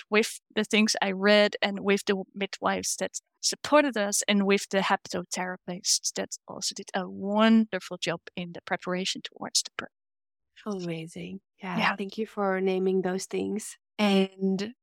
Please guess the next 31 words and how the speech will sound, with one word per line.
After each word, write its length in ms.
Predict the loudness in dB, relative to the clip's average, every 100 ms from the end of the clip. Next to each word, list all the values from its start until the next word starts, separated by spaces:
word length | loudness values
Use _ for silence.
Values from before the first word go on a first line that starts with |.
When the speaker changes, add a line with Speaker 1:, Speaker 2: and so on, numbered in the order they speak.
| -2
Speaker 2:
I 100 | 2
agree. 420 | 4 4 2 2
It's 140 | 0 -2
so, 500 | 0 0 0 -2 -4
so 320 | -2 4 4
important 480 | 4 2 -2 -2 -4
to 540 | -4 -4 -4 -6 -10 _ _ -8
not 720 | -2 2 6 6 6 2 -16 -18 -8
listen 380 | -6 -4 -2 -2
to 160 | -2 -2
negative 400 | -2 -4 -6 -8
stories 800 | -4 -2 -2 -4 -6 -6 -8 -16 _ -8
because 300 | -2 0 2
they 180 | 2 4
absolutely 800 | 2 0 -8 -4 -2 -2 -4 -6
do 260 | -4 -2
no 240 | 0 0 2
good. 440 | 4 4 2 -2 -6
It's 200 | -4 2
like 360 | 2 2 -4 -10
the 260 | -2 -2 -2 2
metaphor, 760 | 4 6 4 0 -2 0 0
the 120 | -4
comparison 640 | -6 -8 -4 -4 -4 -4 -6
I 140 | -4
make 380 | -4 -4 -6 -8 -6
is 280 | -6 -8 -16 _ _
imagine 520 | 0 2 4 2 2 4
when 300 | 4 2 0
you 720 | -2 2 4 2 0 -4 -6 -8 _ -6
are 580 | -4 -4 -4 -4 -6